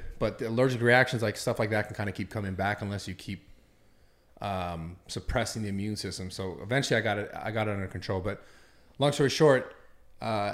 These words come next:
it, it went away and then came back again. And then this time I end up in the E R 'cause I'm like, "I'm having a hard time breathing again." So I go to the E R,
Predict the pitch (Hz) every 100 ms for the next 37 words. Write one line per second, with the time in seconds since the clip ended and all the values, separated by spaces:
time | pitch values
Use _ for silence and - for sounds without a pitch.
0 | - 113 - - - - - 120 117 123
1 | 143 131 139 127 110 107 - 113 101 113
2 | 104 85 90 73 64 - - _ _ _
3 | _ 107 107 110 180 - 127 123 113 117
4 | 113 98 98 117 117 95 90 - - -
5 | 104 101 92 107 107 101 104 95 98 95
6 | 98 101 98 90 117 104 85 98 - -
7 | - - - - - - 120 110 131 131
8 | 123 113 120 143 123 104 120 123